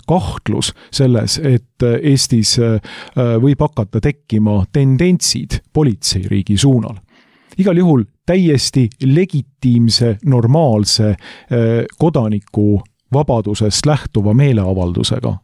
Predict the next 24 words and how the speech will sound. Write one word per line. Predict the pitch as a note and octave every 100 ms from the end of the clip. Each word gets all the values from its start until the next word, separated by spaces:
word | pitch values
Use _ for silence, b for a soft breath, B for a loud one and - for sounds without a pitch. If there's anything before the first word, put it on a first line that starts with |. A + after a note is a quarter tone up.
| -
on | A#2
seal | G2 G2
tegu. | F#2+ C3 G2 - _ _ _ _ - B B B B B B B
Ja, | C#3 G3 G3 F#3 F3+
äh, | G3+ E3 E3 E3 G#3+ - _ -
seda | - F#3+ G3
enam | A#3 G3+ A2 - - -
kummastab | E3+ F3 B2 - - A2+ - - _ -
ja |
seda | - F3 D#3
enam, | F#3+ C#3 A#2+ A#2+
äh, | A#2+ A#2+ B2 A#2
tõesti | D#3+ - - A#2+ A#2 A#2 A#2
paneb | D3+ C#3+
imestama | D#3 F#3+ G2+ - - G#2 G2+
see, | G#2+ D3+ A#2
et | G2+ G2+
mida | A2+ D3+ G3+ B2+ F2+ - F#2+ _ -
on | B2+ A#2
teinud | C#3 C#3 A2+ G2 - -
valitsus, | A#2+ C3+ D#3 A2 - - - - - B B B B
esiteks | A#2+ A#2+ A2+ -
politsei | D#3+ E3 B2 - A#2 G#2+ A2 -
eriüksuslasi | D3+ F3 C3+ G#2+ - - C#3 C3 D3 C3 C#3